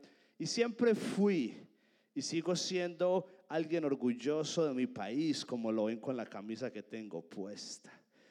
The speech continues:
Y hubo un tiempo de mi vida que hasta me importaba si Colombia iba al mundial o no. Ahora,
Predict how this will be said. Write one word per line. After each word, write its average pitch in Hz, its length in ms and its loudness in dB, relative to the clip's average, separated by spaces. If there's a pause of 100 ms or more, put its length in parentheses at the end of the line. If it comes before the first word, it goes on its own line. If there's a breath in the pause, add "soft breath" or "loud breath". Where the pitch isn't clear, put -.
(720 soft breath)
Y 165 180 2
hubo 226 160 6
un 247 120 0
tiempo 226 720 0 (440 loud breath)
de 139 120 2
mi 131 200 2
vida 196 480 2 (580 soft breath)
que 175 100 -6
hasta 160 320 0
me 156 160 0
importaba 135 840 0
si 135 160 -6
Colombia 127 560 0
iba 139 240 0
al 110 220 -6
mundial 101 640 -4
o 87 100 -6
no. 90 260 -12 (1000 soft breath)
Ahora, 135 360 6